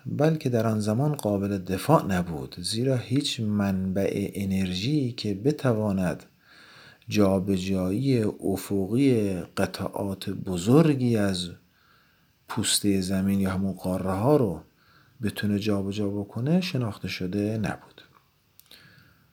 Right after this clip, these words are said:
خب تو این بازه زمانی در واقع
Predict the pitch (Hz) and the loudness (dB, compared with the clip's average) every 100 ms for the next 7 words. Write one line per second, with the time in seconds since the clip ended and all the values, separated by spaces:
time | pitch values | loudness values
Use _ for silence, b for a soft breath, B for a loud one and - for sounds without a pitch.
0 | b - 147 139 175 180 160 147 139 139 | b -2 0 2 4 4 8 6 6 4
1 | 131 123 113 120 123 123 117 101 98 101 | 4 4 2 0 -2 -2 -4 -4 -6 -4
2 | 104 104 | -4 -4